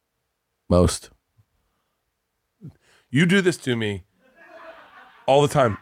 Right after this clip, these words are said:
Speaker 2: You're, you're Tom Cruising me. You're, you're making me, I believe you. Like, with the fucking leather pants, someone hit me up and like, "Hey man, do not wear leather pants on your special."
Speaker 1: Why?
Speaker 2: And I was like, "Why?" And they're like, they're like, "Tom's fucking with you."
Speaker 1: No, I'm
Speaker 2: "You
Speaker 1: not.
Speaker 2: should not wear leather pants on your special."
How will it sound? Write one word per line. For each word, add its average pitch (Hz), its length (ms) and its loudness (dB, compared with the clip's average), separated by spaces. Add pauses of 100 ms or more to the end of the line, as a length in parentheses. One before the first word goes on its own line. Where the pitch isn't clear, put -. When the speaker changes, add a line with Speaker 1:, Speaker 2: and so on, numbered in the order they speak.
Speaker 2:
You're, 147 400 2
you're 147 180 2
Tom 180 340 0
Cruising 147 440 0
me. 98 200 -4 (480)
You're, 147 220 6
you're 143 240 2
making 175 420 2
me, 185 100 2 (120)
I 170 160 2
believe 196 420 2
you. 117 240 -4
Like, 143 160 0
with 170 120 2
the 180 100 4
fucking 208 320 0
leather 175 220 4
pants, 170 420 0 (220)
someone 202 260 2
hit 214 80 4
me 220 60 4
up 202 80 4
and 180 100 2
like, 135 100 2
"Hey 151 120 2
man, 143 260 2
do 185 140 4
not 196 180 4
wear 170 140 4
leather 151 180 4
pants 139 300 0
on 120 60 2
your 107 100 0
special." - 440 -2 (220)
Speaker 1:
Why? 143 180 4
Speaker 2:
And - 60 4
I - 40 6
was 139 100 4
like, 139 100 2
"Why?" 208 180 4
And 160 80 2
they're 135 100 2
like, 131 320 0
they're 139 140 2
like, 135 140 2
"Tom's 160 240 2
fucking 143 320 0
with 110 140 0
you." 95 180 0
Speaker 1:
No, 269 280 4
I'm 160 100 4
Speaker 2:
"You 139 80 6
Speaker 1:
not. 139 160 6
Speaker 2:
should 185 100 4
not 190 160 4
wear 175 80 4
leather 160 240 2
pants 139 240 4
on 131 80 2
your 127 140 4
special." 117 520 -2